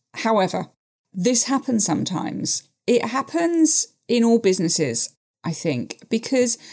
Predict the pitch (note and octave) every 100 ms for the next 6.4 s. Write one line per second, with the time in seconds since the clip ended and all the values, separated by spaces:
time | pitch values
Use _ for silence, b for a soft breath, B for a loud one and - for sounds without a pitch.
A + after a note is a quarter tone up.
0 | B B B B B B - A#3 D#4+ F#4+
1 | F4+ C#4+ C4+ - G#3 F3 - - - -
2 | _ A#3+ A#3+ D#4 D#4 C#4 A#3+ A#3+ - G3+
3 | F#3+ F#3 F3+ F#3 - _ _ _ F3 G3+
4 | F#3+ F#3 F#3 F3 - A2 - - G#3 F#4
5 | D4 D#4 E4 - A#3 - A3 A3 A#3 A3+
6 | G#3+ C4+ C4